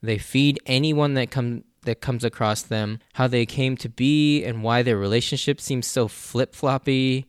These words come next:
the starvation they experience, their dreams, and what the Baratie means to each of them. We see that Sanji hated Zeff for attacking the ship he works on, but then is saved from drowning by Zeff.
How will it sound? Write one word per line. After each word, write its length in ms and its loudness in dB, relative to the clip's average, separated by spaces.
the 80 -4
starvation 840 2
they 160 2
experience, 640 -2
their 180 -4
dreams, 680 0
and 140 -6
what 140 -6
the 60 0
Baratie 720 0
means 380 -2
to 100 -4
each 200 -4
of 80 -2
them. 360 0
We 80 0
see 200 4
that 120 4
Sanji 440 0
hated 440 2
Zeff 240 0
for 160 -6
attacking 480 -2
the 100 -4
ship 340 -2
he 100 -4
works 440 -2
on, 340 -6
but 160 2
then 180 2
is 100 0
saved 420 2
from 240 -4
drowning 500 0
by 140 -2
Zeff. 320 -2